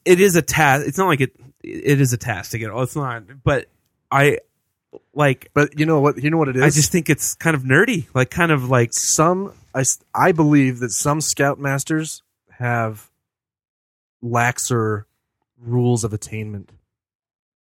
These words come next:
Speaker 2: than other scoutmasters.
Speaker 1: You mean some scoutmasters are cool?
Speaker 2: Yeah, they're like, <laughs> they're like, "Oh, thanks for coming. Here's your merit badge." And it's, like, the hardest one, like the citizenship in the
Speaker 1: Right,
Speaker 2: country.
Speaker 1: right.
Speaker 2: You know?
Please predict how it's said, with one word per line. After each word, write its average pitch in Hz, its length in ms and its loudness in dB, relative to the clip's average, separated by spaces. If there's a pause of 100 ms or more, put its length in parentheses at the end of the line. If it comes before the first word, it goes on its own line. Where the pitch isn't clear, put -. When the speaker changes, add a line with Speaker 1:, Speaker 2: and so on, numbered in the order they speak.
(300)
Speaker 2:
than 110 300 -6
other 110 260 -4
scoutmasters. 92 920 -14
Speaker 1:
You 156 120 0
mean 143 200 0
some 139 220 -4
scoutmasters 123 600 0
are 107 60 -2
cool? 156 480 -4 (240)
Speaker 2:
Yeah, 143 280 2
they're - 140 4
like, - 140 6 (320)
<laughs> 523 320 -6
they're 185 100 6
like, 180 180 6
"Oh, 233 140 6
thanks 196 240 4
for 202 100 0
coming. 175 240 4
Here's 151 180 4
your 147 80 2
merit 147 280 4
badge." 123 280 0 (220)
And 160 80 2
it's, - 160 0
like, 147 180 4
the 135 100 2
hardest 131 460 2
one, 127 300 0
like 120 180 0
the 117 100 -4
citizenship 131 640 -2
in 175 40 8
the 170 60 10
Speaker 1:
Right, 123 280 6
Speaker 2:
country. 147 260 4
Speaker 1:
right. 127 380 6 (340)
Speaker 2:
You 175 260 2
know? 156 220 4